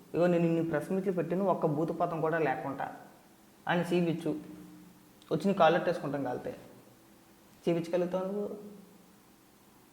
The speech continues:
మనం చూపించలేం. పోనీ తెలుగుదేశం నాయకులు ఏమన్నా నిన్ను కానీ జగన్మోహన్ రెడ్డిని కానీ ఎవరన్నా బూతులు తిట్టారా?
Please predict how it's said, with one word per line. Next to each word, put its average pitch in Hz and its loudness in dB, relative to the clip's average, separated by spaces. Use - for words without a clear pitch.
మనం 156 0
చూపించలేం. 135 -4
పోనీ 170 6
తెలుగుదేశం 190 6
నాయకులు 185 6
ఏమన్నా 185 6
నిన్ను 180 4
కానీ 180 4
జగన్మోహన్ 180 4
రెడ్డిని 175 4
కానీ 170 2
ఎవరన్నా 165 2
బూతులు 160 0
తిట్టారా? 156 -4